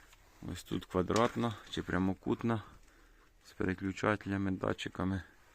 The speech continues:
Ось ці, що з пока-, чи з показчиками. Ця і та панелька буде коштувати десь сто п'ятдесят гривень штука. Ця поїде про-, прямо за ними.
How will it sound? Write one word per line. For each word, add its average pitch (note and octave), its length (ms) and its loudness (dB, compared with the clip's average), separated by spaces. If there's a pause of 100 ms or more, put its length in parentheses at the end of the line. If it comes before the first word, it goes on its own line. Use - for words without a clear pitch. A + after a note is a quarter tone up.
(1200)
Ось F#2+ 160 -2
ці, A#2 200 2
що G2+ 320 4
з - 120 -8
пока-, - 480 2
чи - 140 -2
з - 40 -2
показчиками. G#2 840 4 (800)
Ця A2 260 4
і G2 100 6
та F#2+ 320 2 (1000)
панелька G2+ 480 4
буде F#2+ 300 0
коштувати F#2+ 640 0 (1700)
десь G2 300 0
сто - 280 2
п'ятдесят A#2 500 2
гривень C#3+ 320 4
штука. B2 460 0 (1500)
Ця D3 200 10
поїде A#2+ 420 8
про-, G2+ 280 4 (220)
прямо G#2 360 6 (420)
за G#2 160 0
ними. G2 340 2